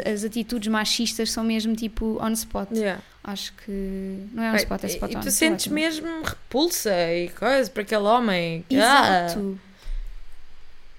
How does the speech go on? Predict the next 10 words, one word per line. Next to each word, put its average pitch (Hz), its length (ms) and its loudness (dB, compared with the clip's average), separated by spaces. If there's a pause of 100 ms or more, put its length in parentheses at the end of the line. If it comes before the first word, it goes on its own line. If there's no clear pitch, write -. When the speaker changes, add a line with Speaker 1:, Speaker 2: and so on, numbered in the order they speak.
(640)
Speaker 1:
Hum, 233 540 0
das 330 220 4
duas, 403 240 2
qual 381 160 4
é 370 80 2
que 370 80 -6
foi 359 100 0
a 339 40 0
tua 339 120 2
favorita? 214 580 -2